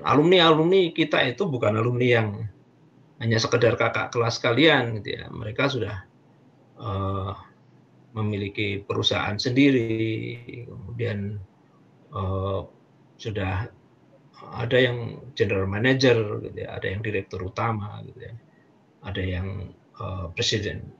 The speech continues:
wi-, vice president, bahkan, eh, alumni itu sudah ada yang sampai jadi vice president di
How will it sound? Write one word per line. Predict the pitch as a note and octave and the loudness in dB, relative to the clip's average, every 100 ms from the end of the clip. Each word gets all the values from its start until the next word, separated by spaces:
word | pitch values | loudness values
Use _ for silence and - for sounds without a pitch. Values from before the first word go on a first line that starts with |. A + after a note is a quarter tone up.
| - | -2
wi-, | A2+ B2 | 0 2
vice | - B2+ | 2 2
president, | - A2+ A#2+ A#2 A#2+ A2 A2+ C3+ - - _ | 2 0 0 2 2 2 -6 -12 -16 -20 _
bahkan, | B2 C3 F#3 F3 - - _ _ _ _ _ _ _ _ _ _ _ _ - | -8 -4 -2 -2 -8 -14 _ _ _ _ _ _ _ _ _ _ _ _ -2
eh, | C3+ C3 - | 2 2 2
alumni | C#3+ D3 D#3 E3 D#3 | 2 4 4 4 0
itu | - | -2
sudah | G#3 B2 A2 G#2 | -4 0 0 2
ada | |
yang | E2 G#2+ G2 - | 0 0 -6 -12
sampai | - - A2 - | -12 -10 -8 -10
jadi | - A2 A2 G#2+ G#2 - _ _ | -8 -10 -8 -10 -10 -14 _ _
vice | A#2 - | -4 -2
president | A2+ A2 G#2+ A2+ G#2 G#2+ | -2 0 0 0 0 -4
di | A2 G2+ F#2+ F#2+ - G#2 | -4 -4 -4 -6 -8 -12